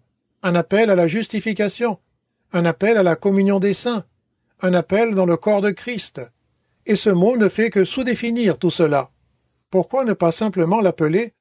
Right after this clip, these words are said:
un appel au salut ? Cela peut abîmer un peu notre acrostiche,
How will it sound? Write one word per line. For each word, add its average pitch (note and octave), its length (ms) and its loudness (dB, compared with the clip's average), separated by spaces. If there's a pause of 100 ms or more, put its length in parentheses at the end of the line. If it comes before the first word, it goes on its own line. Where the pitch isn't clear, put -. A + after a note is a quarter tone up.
un E3+ 140 -2
appel A3+ 300 0
au G3+ 100 0
salut ? D3 400 -4 (800)
Cela A3+ 320 -2
peut F#3+ 160 0
abîmer A3+ 320 0
un F#3+ 120 0
peu A#3+ 180 0
notre G#3+ 240 -2
acrostiche, F#3 720 -2